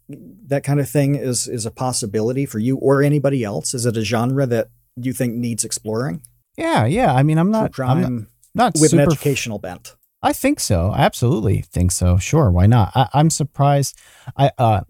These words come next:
Speaker 2: I should say I wouldn't be surprised if people listening, uh,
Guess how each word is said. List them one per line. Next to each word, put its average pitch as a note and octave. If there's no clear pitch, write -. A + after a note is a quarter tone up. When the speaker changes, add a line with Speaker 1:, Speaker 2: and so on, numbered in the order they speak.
Speaker 2:
I B2+
should -
say C3
I G#2
wouldn't E3+
be D3+
surprised G#2+
if A2
people A#2
listening, F#2+
uh, G2